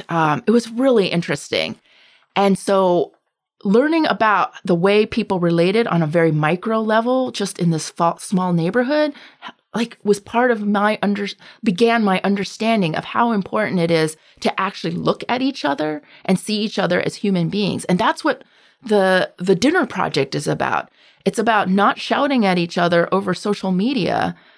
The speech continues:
and not just reading a book about or an article about somebody. It's about sitting across from them and asking them questions and having a nuanced conversation face to face. And even if you don't talk about politics,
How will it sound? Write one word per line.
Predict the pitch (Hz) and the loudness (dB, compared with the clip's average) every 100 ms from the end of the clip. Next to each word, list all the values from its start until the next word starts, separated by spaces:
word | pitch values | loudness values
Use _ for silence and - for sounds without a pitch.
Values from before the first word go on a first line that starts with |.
| _ - | _ 2
and | 190 | 4
not | 220 254 | 4 2
just | 247 202 | 0 -2
reading | 180 208 233 180 | 0 2 4 2
a | |
book | 156 - 240 - | 0 0 0 -2
about | 170 147 147 | -2 0 0
or | 160 | 0
an | 151 | 0
article | 180 254 247 - | 0 0 0 0
about | 139 - | 0 -2
somebody. | - 156 156 156 156 - - | -4 -2 0 -2 -6 -14 -8
It's | 202 | -2
about | 262 233 - _ _ _ _ | 2 0 -2 _ _ _ _
sitting | - - 285 302 | -20 -4 0 2
across | 254 - 247 - | 0 -2 -6 -4
from | 214 185 | 0 2
them | 165 160 170 - - | 2 2 -2 -8 -4
and | 196 185 - _ _ _ - | -2 -2 -6 _ _ _ -8
asking | 214 247 - 254 240 | -6 -6 -2 2 2
them | 214 202 | 2 0
questions | - 269 339 - 196 156 151 185 - - | -2 -2 -2 -4 -2 -2 -2 -4 -6 -10
and | 208 | -6
having | 202 247 233 | -2 0 2
a | |
nuanced | 202 202 277 277 247 240 | 4 6 6 4 0 -2
conversation | 240 233 214 202 247 294 170 151 | 0 0 0 -4 -4 -2 -2 -2
face | - 233 - | 0 0 -2
to | - | -10
face. | - - 101 - - _ _ _ _ _ | -2 -2 -2 -4 -10 _ _ _ _ _
And | 262 262 | -2 2
even | 381 508 523 | 4 4 2
if | 466 | 2
you | 269 | 2
don't | 285 320 | 2 0
talk | - - 277 320 | -4 -4 -2 0
about | 311 - | -2 -2
politics, | - 320 320 - 349 - | -2 -2 0 -4 -6 -8